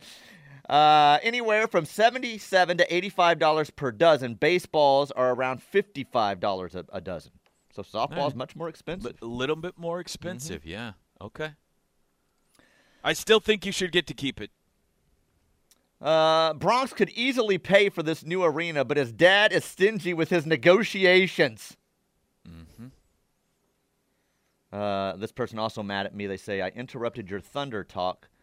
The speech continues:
Speaker 1: by being a Dallas <laughs> fan. T J sucks." <laughs> I didn't interrupt your Thunder talk. You said what they had
Speaker 2: Yep.
Speaker 1: to do. And
Speaker 2: No,
Speaker 1: then
Speaker 2: I
Speaker 1: you
Speaker 2: was a
Speaker 1: said you've got Chicago and,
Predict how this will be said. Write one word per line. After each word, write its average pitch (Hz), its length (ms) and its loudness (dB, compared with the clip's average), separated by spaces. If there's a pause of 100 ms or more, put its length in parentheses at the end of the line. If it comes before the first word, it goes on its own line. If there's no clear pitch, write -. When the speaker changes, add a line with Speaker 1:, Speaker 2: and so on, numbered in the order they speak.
(200)
Speaker 1:
by 101 180 -6
being 107 260 -8
a 95 40 -10
Dallas 110 440 -4
<laughs> - 0 -
fan. - 500 -6
T 131 220 -10
J 139 280 -8
sucks." - 640 -12 (380)
<laughs> 233 240 -14
I - 80 -4 (340)
didn't 240 200 -8
interrupt 135 380 -4
your 113 80 -6
Thunder 120 340 -6
talk. 120 300 2
You 151 100 -8
said 143 180 -2
what 143 140 -6
they 139 120 2
had 139 200 8
Speaker 2:
Yep. 160 100 4
Speaker 1:
to 131 60 -6
do. 127 320 2 (300)
And - 160 2
Speaker 2:
No, 135 60 4
Speaker 1:
then 160 140 4
Speaker 2:
I 143 100 4
Speaker 1:
you 160 40 4
Speaker 2:
was 165 60 0
a 139 40 -6
Speaker 1:
said 156 320 8
you've 139 200 -2
got 156 180 4
Chicago 156 800 6
and, 147 420 0